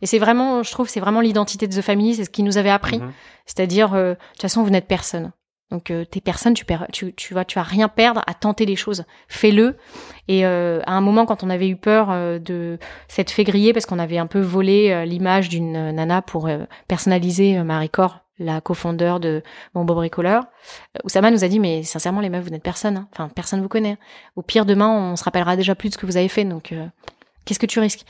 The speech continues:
Speaker 1: Et il nous avait un, il nous avait dit, euh, vraiment, dans le pire du pire, vous racontez tout de manière sincère et avec le cœur, et puis ça passe.
Speaker 2: Mhm.
Speaker 1: Et c'est exactement ce qui s'est passé dans l'article, c'est-à-dire, euh, euh, je pense qu'on aurait été une grosse boîte, on aurait pu nous incendier. Là, on était une toute petite boîte.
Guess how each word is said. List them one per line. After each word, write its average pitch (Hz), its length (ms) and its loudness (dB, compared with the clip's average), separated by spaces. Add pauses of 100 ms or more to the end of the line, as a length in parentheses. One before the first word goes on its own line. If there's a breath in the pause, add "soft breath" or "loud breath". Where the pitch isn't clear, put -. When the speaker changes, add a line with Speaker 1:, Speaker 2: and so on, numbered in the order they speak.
(240 loud breath)
Speaker 1:
Et 190 480 4
il 180 80 -2
nous 190 80 2
avait 196 100 4
un, 196 160 4 (140)
il - 140 -12
nous 180 100 -4
avait 190 100 0
dit, 233 320 -2 (140)
euh, 170 100 -2
vraiment, 214 460 4
dans 202 160 -2
le 180 60 -2
pire 240 200 2
du 202 120 0
pire, 247 340 0 (360 loud breath)
vous 196 120 2
racontez 208 380 2
tout - 120 -8
de 262 60 2
manière 214 240 4
sincère 233 320 0
et 226 80 4
avec 190 200 0
le 202 80 0
cœur, 247 220 0
et 220 60 -2
puis - 100 -10
ça 180 140 -6
passe. - 280 -8 (200)
Speaker 2:
Mhm. 120 180 -10 (100)
Speaker 1:
Et - 60 -16
c'est - 100 -6
exactement 220 440 2
ce 240 60 0
qui - 80 -6
s'est 220 100 -2
passé 202 180 0
dans 214 80 2
l'article, 185 340 -2
c'est-à-dire, 196 400 -2
euh, 175 120 -2 (800 loud breath)
euh, 160 160 -2
je 165 100 -6
pense 233 240 0
qu'on 190 480 -2
aurait 196 180 2
été 202 120 2
une 208 80 4
grosse 202 220 4
boîte, 240 220 6
on 196 120 0
aurait 175 120 0
pu - 140 -4
nous 190 160 0
incendier. 196 560 2
Là, 208 140 2
on 196 80 0
était 175 160 -4
une 170 80 -6
toute 226 120 -12
petite 208 260 -6
boîte. 220 340 0